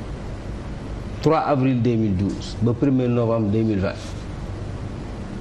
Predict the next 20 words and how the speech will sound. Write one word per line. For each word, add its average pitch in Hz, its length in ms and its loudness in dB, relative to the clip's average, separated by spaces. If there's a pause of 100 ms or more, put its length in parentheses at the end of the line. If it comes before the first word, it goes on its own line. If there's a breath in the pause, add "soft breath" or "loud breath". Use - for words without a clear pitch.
(280)
Mu 147 220 6
jox 175 180 6
ma 170 220 6
lu 156 220 4
bari 175 340 4
lu 160 100 4
mu 160 220 4
joxul 160 300 4
nag 147 140 2
samay 151 300 4
naataangoo 131 680 4
ci 131 80 0
gouvernement. 95 440 0 (1400)
Parce - 160 2
que - 80 6
man, 190 240 4
d'abord, 175 420 4 (440)
deux 139 240 6
mille 175 200 4
douze, 165 380 4